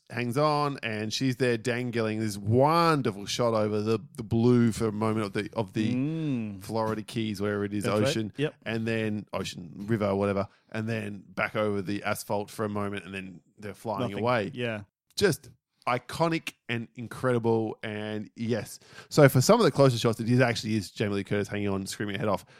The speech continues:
Speaker 1: For the wider shots, the limo was operated by remote control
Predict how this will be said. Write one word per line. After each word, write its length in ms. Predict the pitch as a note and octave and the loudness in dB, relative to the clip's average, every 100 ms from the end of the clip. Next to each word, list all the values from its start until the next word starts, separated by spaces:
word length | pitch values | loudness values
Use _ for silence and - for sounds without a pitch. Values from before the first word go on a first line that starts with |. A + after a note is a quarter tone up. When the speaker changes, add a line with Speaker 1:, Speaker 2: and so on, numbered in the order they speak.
| _ | _
Speaker 1:
For 100 | C3+ | 4
the 80 | B2+ | 8
wider 320 | C3 C#3+ C3 | 10 10 8
shots, 240 | B2 A2 | 4 0
the 80 | - | 0
limo 240 | A#2 A2 G#2+ | 2 4 4
was 140 | G2 - | 2 -2
operated 320 | A2+ A2+ G#2+ | -2 0 0
by 100 | G2+ | 0
remote 260 | G2 C#3+ F3 | 2 2 2
control 440 | F#3 A#2+ G#2+ | 2 2 2